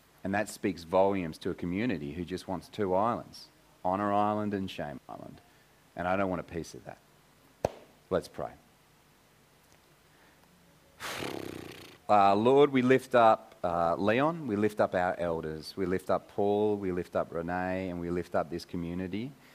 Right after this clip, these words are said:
and say, Lord, that we might be humbled before you and that we seek to glorify and honor you in everything that we do. Um, Lord,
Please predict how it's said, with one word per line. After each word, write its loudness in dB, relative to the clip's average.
and -6
say, 0
Lord, -2
that -4
we -6
might -4
be -8
humbled -6
before -6
you -6
and -4
that -2
we -2
seek -6
to -8
glorify -2
and -6
honor -4
you -8
in -8
everything -8
that -8
we -10
do. -10
Um, -8
Lord, 4